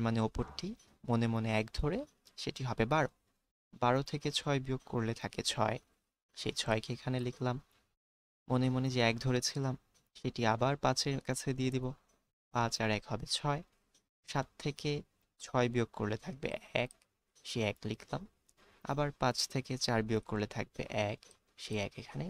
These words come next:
লিখলাম। তার মানে বিয়োগ করার পর সংখ্যাটি দাঁড়ালো একশো ষোলো। এবারে আমরা ওপরের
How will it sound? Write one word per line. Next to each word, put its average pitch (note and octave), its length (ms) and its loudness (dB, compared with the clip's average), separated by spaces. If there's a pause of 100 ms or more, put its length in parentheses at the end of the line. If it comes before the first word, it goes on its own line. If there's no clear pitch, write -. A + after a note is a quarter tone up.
লিখলাম। - 300 -18 (920)
তার F3 140 0
মানে C#3 160 4 (480)
বিয়োগ C#3 280 4
করার E3 280 0
পর F#3+ 120 2 (380)
সংখ্যাটি A#2 560 -2 (120)
দাঁড়ালো G#2 420 4 (640)
একশো - 360 -6 (180)
ষোলো। - 320 -2 (1160)
এবারে F3+ 300 4 (400)
আমরা C3 280 2
ওপরের E3+ 500 0